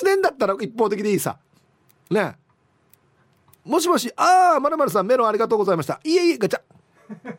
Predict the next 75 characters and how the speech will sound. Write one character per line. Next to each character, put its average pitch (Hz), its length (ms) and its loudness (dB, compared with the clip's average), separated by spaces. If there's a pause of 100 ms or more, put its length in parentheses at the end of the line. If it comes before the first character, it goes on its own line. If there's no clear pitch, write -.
(540)
オ - 60 -6
ッ - 20 -4
ケ - 160 -6
ー。 - 60 -20 (1800)
<laughs> - 0 -
な 330 120 0
ん - 20 -2
か、 254 220 -4
あ、 294 80 -2 (420)
開 392 80 0
け 466 80 0
な - 80 -4
け 330 100 0
れ 247 60 0
ば 214 60 2
よ 196 60 2
か 196 60 -2
っ 143 40 -16
た 240 80 0
の 202 80 0
か 190 80 0
な 190 100 0
み 185 100 -4
た 175 80 0
い 170 40 0
な 156 40 -2
感 185 120 0
じ 170 60 -4
に - 20 -2
な 208 80 2
る 196 60 2
よ 170 60 2
ね。 160 140 0 (140)
な 240 80 0
ん 170 60 -4
か、 175 200 0
急 247 180 -4
に 156 80 -6
た 160 80 -4
っ 135 60 -16
切 330 100 -6
ら 165 100 0
れ 143 60 -4
た 131 80 -2
ら 127 80 -4
ね。 156 240 -2 (220)
「怒 359 260 0
っ - 40 -20
て 302 120 0
ん 185 40 -6
の 156 80 -4
か 139 80 -2
な、 170 80 0
メ 185 120 0
ロ 151 120 0
ン 123 60 -6
で」 110 120 -6
み 104 100 -6
た 107 120 -4
い 95 40 -10
な。 95 120 -8 (920)
Twitter 117 640 -2
な 117 120 -4
ん 107 40 -8
で 95 80 -8
す - 100 -12
け 95 120 -8
ど、 95 300 -4
し - 180 -6
げ 135 100 -2
き 147 140 -6
ん 139 80 -2
さ 123 160 -4
ん 92 80 -12
が、 101 300 -4